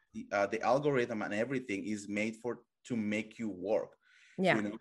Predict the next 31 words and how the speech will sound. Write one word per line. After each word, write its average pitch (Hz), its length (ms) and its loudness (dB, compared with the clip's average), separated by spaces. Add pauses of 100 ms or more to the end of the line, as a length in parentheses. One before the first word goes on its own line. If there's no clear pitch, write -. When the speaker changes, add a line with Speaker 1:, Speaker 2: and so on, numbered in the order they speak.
(120)
Speaker 1:
So 120 340 2
if 117 180 0
you 127 240 6
really, 135 500 2
like, 107 200 -4 (180)
go 113 200 6
for 104 320 2
it 90 80 0
and 87 240 -6 (100)
keep 127 340 0 (460)
just 123 260 0
posting, 143 380 4
posting, 131 420 -2
posting, 117 520 -2
you 104 140 -4
know, 104 260 -2
and, 101 340 -4
um, 92 460 -4
organize 123 520 2
yourself, 92 600 -2
organize 107 420 -2
your 92 140 -6
time. 92 400 -4 (440)
Or 127 120 6
Speaker 2:
Yeah. 202 100 4
Speaker 1:
I 143 60 10
always 190 280 4
say, 175 80 0
like, 151 260 2
at 135 200 6
least, 185 320 4